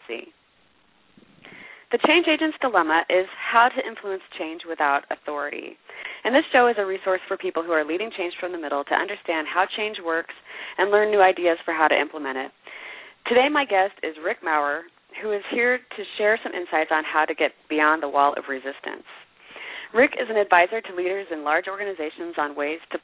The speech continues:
plan and implement change successfully. Many organizations and consulting firms have applied Rick's unique approach to leading change. In two thousand nine, Rick created the popular Change Management Open Source Project, a free resource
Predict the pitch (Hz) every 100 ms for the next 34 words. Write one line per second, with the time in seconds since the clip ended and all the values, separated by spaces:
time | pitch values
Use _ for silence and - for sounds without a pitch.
0 | - 156 165 180 151 - 156 139 - 147
1 | 151 156 - 143 - - - - - -
2 | - - - 190 220 220 220 208 175 -
3 | 185 165 160 175 349 180 175 175 156 147
4 | - 151 147 - 147 156 151 - - 143
5 | 143 160 - 147 139 - - 131 135 139
6 | - 151 143 - - _ _ _ - -
7 | - - 247 277 262 269 285 185 170 185
8 | 180 - - - 202 175 170 - 170 165
9 | 180 170 - 170 175 160 160 156 160 -
10 | 160 - 185 - 139 - - 135 135 139
11 | 147 139 190 190 175 175 143